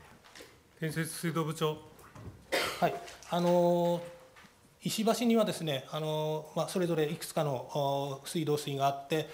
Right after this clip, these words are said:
Speaker 2: それを、お、あ、井戸がありまして、それを、あの、石橋の、お、排水所に集めます。そうしますと、まあ、あの、ある程度、あの、基準を超えている、うー、井戸もあるんですけども、全体的に、まあ、これを、お、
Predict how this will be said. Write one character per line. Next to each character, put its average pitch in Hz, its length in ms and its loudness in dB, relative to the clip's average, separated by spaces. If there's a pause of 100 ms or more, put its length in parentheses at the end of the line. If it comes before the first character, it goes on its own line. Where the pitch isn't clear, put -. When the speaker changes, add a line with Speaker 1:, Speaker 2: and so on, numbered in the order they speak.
(120)
Speaker 2:
そ - 140 -4
れ 190 140 6
を、 196 80 10
お、 151 380 4 (160)
あ、 151 100 6
井 160 100 0
戸 175 120 8
が 160 100 10
あ 160 40 12
り 160 100 4
ま 156 120 4
し - 80 -6
て、 147 200 2
そ - 120 0
れ 190 120 6
を、 156 320 6
あ 147 100 4
の、 139 680 0 (120)
石 - 180 -4 (160)
橋 151 40 -4
の、 - 140 -4 (320)
お、 139 180 0
排 160 180 0
水 151 200 -4
所 143 140 0
に 120 100 -4 (120)
集 - 120 -8
め 156 80 0
ま 131 120 0
す。 - 100 -12 (120)
そ - 160 -6
う - 40 -4
し 220 80 -2
ま 208 100 6
す - 80 0
と、 - 260 4 (200)
ま 185 80 8
あ、 - 20 10
あ - 20 6
の、 175 300 6
あ 202 60 8
る 233 60 6
程 240 180 6
度、 185 200 8
あ 147 40 6
の、 143 80 0
基 190 160 0
準 190 200 4
を 170 100 2
超 185 120 4
え 180 60 2
て 185 180 2
い 180 60 4
る、 185 280 6 (220)
う 165 40 -4
ー、 160 680 2 (440)
井 185 100 2
戸 175 80 6
も 147 200 2
あ 175 60 2
る 196 100 4
ん 190 60 6
で 175 80 2
す - 100 -6
け 147 80 -6
ど 160 80 0
も、 151 220 2 (160)
全 214 240 6
体 233 220 4
的 233 220 2
に、 165 160 4 (140)
ま 170 80 4
あ、 160 40 0
こ 185 100 0
れ 170 80 6
を、 160 80 8
お、 139 960 -2